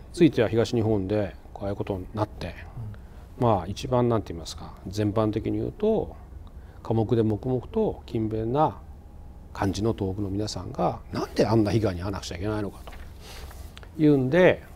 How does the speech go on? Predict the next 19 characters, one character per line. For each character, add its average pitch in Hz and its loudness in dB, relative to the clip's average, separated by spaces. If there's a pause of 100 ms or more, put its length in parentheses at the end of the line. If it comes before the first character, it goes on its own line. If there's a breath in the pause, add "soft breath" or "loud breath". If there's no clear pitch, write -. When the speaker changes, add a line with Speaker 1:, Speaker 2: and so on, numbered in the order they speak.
(120)
Speaker 1:
そ 110 -8
の、 104 -2 (240)
こ 98 0
う、 - -6
ど 110 4
う - 6
だ 98 0
と - -14 (680 loud breath)
い 135 0
う 123 2
こ 127 4
と 92 0
を - -4
言 101 2
う - 2
ん 92 -2
で 90 -8
す - -8
ね。 92 -8